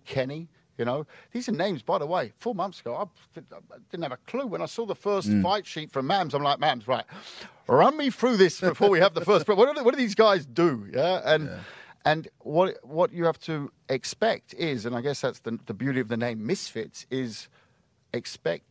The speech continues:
Speaker 1: the unexpected. If you're a hardcore fan, this might not be for you, but try it out because actually it's great fun. It's, they're novice boxers. Yes, they have an advantage because they have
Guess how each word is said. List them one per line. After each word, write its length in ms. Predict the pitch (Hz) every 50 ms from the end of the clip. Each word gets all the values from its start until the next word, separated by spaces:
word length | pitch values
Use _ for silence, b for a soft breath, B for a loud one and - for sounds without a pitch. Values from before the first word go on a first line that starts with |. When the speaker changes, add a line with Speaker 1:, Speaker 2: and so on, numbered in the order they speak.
| _
Speaker 1:
the 180 | - 120 113 - _ -
unexpected. 1000 | 131 127 123 117 - - - - - - - 113 113 _ _ - 98 87 - - _ - 208
If 180 | 196 196 -
you're 160 | - 240 233 214
a 80 | 185
hardcore 760 | 147 - - 196 185 175 175 156 - - - - 180 156 147
fan, 480 | - - - 170 147 131 117 113 110 104 b b b b b b b b b -
this 220 | - 196 - -
might 200 | 185 185 180 151
not 220 | 170 175 160 - -
be 160 | 185 175 175
for 140 | 151 - 135
you, 220 | 117 117 127 160 160 -
but 120 | - -
try 260 | - - 254 285 277 262
it 20 | 247
out 180 | 247 170 - _ _
because 300 | - 147 - - 185 170
actually 520 | 226 240 - - - - 110 - 170 190 - _ -
it's 140 | 151 -
great 260 | - - 208 196 - -
fun. 340 | - 233 240 180 120 - _
It's, 180 | - 185 - -
they're 180 | - 285 240 214
novice 320 | 247 269 247 - 226 -
boxers. 640 | - - 135 110 - - - - 180 233 233 - -
Yes, 420 | 156 170 226 254 - - - - - B B B B B
they 140 | - 170 165
have 140 | 165 180 180
an 80 | 185 170
advantage 520 | 151 123 139 151 156 156 156 - 143 127
because 300 | 135 143 123 143 139 120
they 120 | 131 135
have 360 | 139 131 131 127 113 _ _